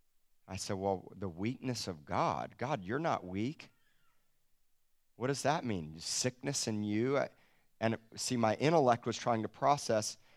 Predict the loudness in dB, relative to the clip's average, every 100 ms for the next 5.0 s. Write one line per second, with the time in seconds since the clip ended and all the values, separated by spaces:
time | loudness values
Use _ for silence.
0 | _ 0 2 4 4 2 0 0 2 0
1 | 0 0 -2 -2 0 0 0 2 4 6
2 | 4 -2 _ _ _ _ _ _ _ _
3 | _ _ _ _ _ _ _ _ 4 6
4 | 6 4 2 -2 -4 -4 -4 -2 -2 -6